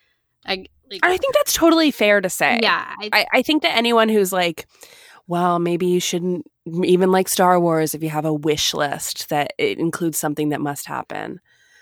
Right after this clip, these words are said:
Speaker 2: Well, eh, when it kind of defines your whole understanding of the Star Wars saga as a whole, I think that it's fair to have that at the top of the wish list, given you read all those quotes.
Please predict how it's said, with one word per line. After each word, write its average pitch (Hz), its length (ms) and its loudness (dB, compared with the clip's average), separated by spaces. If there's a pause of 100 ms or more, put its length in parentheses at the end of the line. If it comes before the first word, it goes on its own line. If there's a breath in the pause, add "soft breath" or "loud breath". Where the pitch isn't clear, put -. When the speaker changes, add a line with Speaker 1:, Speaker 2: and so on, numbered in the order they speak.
(200 soft breath)
Speaker 2:
Well, 320 340 0 (280)
eh, 190 280 -10
when 349 120 2
it 381 120 0
kind 440 180 0 (120)
of - 140 -12 (140)
defines 214 680 0
your 190 160 0
whole 190 300 2
understanding 170 720 -4
of 160 100 -8
the 165 80 -12
Star 156 200 -2
Wars 160 180 -4
saga 156 220 -4
as 156 120 -8
a 151 80 -6
whole, 180 500 0
I 180 100 -2
think 180 240 -6
that 175 120 -4
it's - 180 -6
fair 160 400 0 (140)
to - 120 -8
have 151 220 -2
that 143 160 -2
at 135 100 -8
the - 60 -20
top - 240 -10
of - 40 -16
the 139 100 -6
wish - 240 -6
list, - 400 -8 (240 loud breath)
given 175 440 2 (360)
you 180 100 2
read 170 160 4
all 160 100 2
those 147 160 -6
quotes. - 480 -6